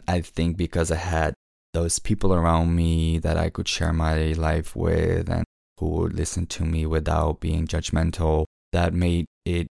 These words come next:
easier for me to grow and to accept myself as a person while dealing with the pain. And I guess if you don't have that support, then probably you'll end up with pain that will be a lasting source of sorrow. So for me, it makes sense that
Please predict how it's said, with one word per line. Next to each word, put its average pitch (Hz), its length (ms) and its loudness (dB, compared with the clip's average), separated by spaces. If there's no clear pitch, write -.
easier 95 480 4
for - 120 -4
me 85 220 2
to 80 580 -2
grow 80 540 2
and 82 140 -2
to - 200 -6
accept - 320 -4
myself 80 340 0
as 78 160 -2
a 85 60 -2
person 80 580 0
while 82 320 4
dealing 82 380 -2
with 82 160 -4
the - 80 -6
pain. 82 340 0
And 82 100 0
I 85 60 -2
guess 85 220 -2
if 85 100 -4
you 82 60 0
don't 87 240 -2
have 85 300 -2
that 82 280 0
support, 110 500 2
then 82 200 2
probably 85 320 2
you'll 82 280 0
end 80 200 0
up 80 180 0
with - 240 -4
pain 82 340 2
that 82 420 -2
will 80 120 2
be 82 120 0
a 80 80 2
lasting 80 500 -2
source 82 420 -2
of - 160 -8
sorrow. - 480 -2
So 127 260 6
for 131 160 2
me, 139 220 6
it 135 80 4
makes 113 280 2
sense 104 420 4
that 80 480 6